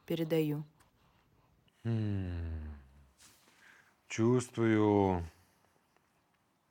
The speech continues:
Speaker 2: чувствую поверхность, э, дивана под собой,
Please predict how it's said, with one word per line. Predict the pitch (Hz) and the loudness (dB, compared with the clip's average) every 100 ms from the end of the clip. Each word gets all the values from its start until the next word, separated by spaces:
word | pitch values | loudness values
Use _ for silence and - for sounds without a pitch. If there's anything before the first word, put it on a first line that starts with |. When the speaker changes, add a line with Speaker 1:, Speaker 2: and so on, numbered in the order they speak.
| _ _ _ _ _ _ _ _ _ _ _ | _ _ _ _ _ _ _ _ _ _ _
Speaker 2:
чувствую | - 120 113 - 104 101 101 98 95 95 92 87 - _ _ | -2 2 2 0 2 4 4 4 4 2 0 -4 -8 _ _
поверхность, | 98 92 104 104 - 98 90 - - | 0 4 4 4 0 -4 -4 -8 -4
э, | 92 90 87 | 0 0 0
дивана | 85 92 95 98 95 | -2 -2 2 2 2
под | 85 82 | -4 -10
собой, | - 87 82 82 76 | -12 -10 -8 -8 -8